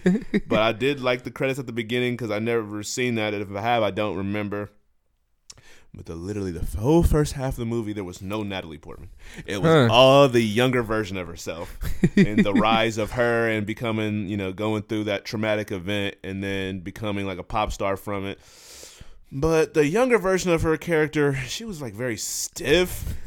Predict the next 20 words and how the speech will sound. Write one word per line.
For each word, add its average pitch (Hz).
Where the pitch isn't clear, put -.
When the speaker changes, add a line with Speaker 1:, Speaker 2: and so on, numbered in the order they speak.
Speaker 2:
Even 151
so, 160
when 151
she 208
was 120
dancing 156
and, 110
like, 104
and 110
she 139
couldn't 143
really 135
sing, 151
it 135
didn't 151
really 143
come 135
off 143
too 147
well. 147